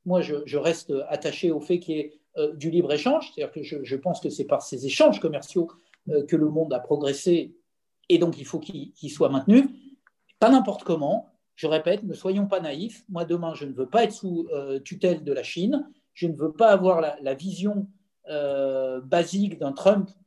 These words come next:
euh, pour définir quelles sont les bonnes normes applicables. Donc, protégeons. Et on a une manière très simple de protéger. C'est d'imposer nos normes à tous les opérateurs qui rentrent en Europe. Voilà exactement ce qu'on a fait pour, euh, REACH.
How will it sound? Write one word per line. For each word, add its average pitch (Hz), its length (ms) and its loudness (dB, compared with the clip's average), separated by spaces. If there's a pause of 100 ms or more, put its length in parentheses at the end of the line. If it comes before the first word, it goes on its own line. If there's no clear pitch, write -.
(260)
euh, 139 120 -6
pour 143 220 -12
définir 196 500 2
quelles - 180 -2
sont 285 460 2
les 160 80 -4
bonnes 151 240 -4
normes 139 200 -4
applicables. 147 540 -6 (680)
Donc, 147 240 -4
protégeons. 202 580 4 (480)
Et 170 100 0
on 202 80 6
a 247 60 4
une 247 180 2
manière 226 220 -4
très - 180 -8
simple 254 280 -4
de 165 80 -4
protéger. 123 540 -10 (260)
C'est - 220 0
d'imposer 240 680 2
nos 185 140 -2
normes 214 360 2 (140)
à 156 140 -4
tous 226 320 -6
les 160 240 -4
opérateurs 160 600 -4
qui - 140 -12
rentrent 143 360 -10 (160)
en 143 120 -4
Europe. 113 320 -12 (140)
Voilà 135 180 0
exactement 175 560 0
ce 175 80 -10
qu'on 160 140 -8
a 147 80 -2
fait 165 160 -2
pour, 135 300 -2
euh, 131 140 -6
REACH. 139 460 0